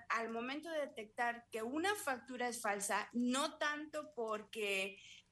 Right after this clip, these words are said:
es, eh, ¿cómo explicar? Puede ser que los sellos digitales, los datos son correctos, pero aquí lo que la autoridad le llama una factura falsa es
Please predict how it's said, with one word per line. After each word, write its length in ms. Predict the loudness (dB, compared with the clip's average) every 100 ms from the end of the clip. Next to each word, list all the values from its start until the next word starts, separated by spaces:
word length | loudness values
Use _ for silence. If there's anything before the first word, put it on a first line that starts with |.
| _ -2
es, 360 | 0 2 -2 -10 _ 0
eh, 440 | 2 4 2 0
¿cómo 360 | -2 0 0 2
explicar? 800 | 0 -2 -8 -12 -2 0 0 -4 _ _ _ _ _ _ _ _ 2
Puede 280 | 6 6 4
ser 280 | 2 2
que 160 | 2 2
los 220 | 2 2
sellos 320 | 2 2 0
digitales, 960 | -2 -4 -2 2 4 6 4 2 0 -2
los 320 | -2 -4 0
datos 420 | 0 0 0 -2
son 340 | 0 0 0 -4
correctos, 680 | -6 -6 -6 -8 -10 -10 -4
pero 200 | 0 2
aquí 200 | 2 0
lo 140 | -2 2
que 60 |
la 100 | 2
autoridad 300 | 2 2 2
le 120 | 0
llama 240 | -2 0 0
una 180 | 0 -2
factura 440 | -4 -4 0 0
falsa 540 | 2 -2 0 0 -2 0
es 100 | 2